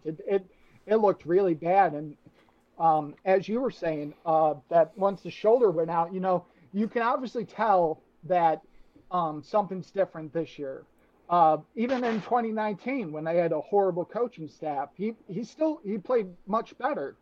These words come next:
you know, even the system where we, God forbid, we couldn't, uh, convert inside the goal line that year, you know, just the coaching staff up the,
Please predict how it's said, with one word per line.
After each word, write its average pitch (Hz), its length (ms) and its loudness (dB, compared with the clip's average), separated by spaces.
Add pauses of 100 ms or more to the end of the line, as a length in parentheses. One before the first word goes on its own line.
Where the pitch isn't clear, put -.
you 160 60 -14
know, 180 300 0 (340)
even 208 240 -4
the 185 100 -6
system 202 500 -6
where 180 260 0 (260)
we, 190 160 0 (180)
God 190 240 2
forbid, 185 300 0
we 175 140 -2
couldn't, 180 460 -4
uh, 170 280 0 (280)
convert 190 380 0
inside 185 380 -2
the 165 60 -8
goal 175 280 0
line 202 260 0
that 208 280 0
year, 220 340 -2 (380)
you 180 80 -6
know, 190 200 -2
just 180 260 -8 (100)
the 165 200 -2
coaching 202 320 -4
staff 180 280 -6
up 185 160 -8
the, 170 120 -8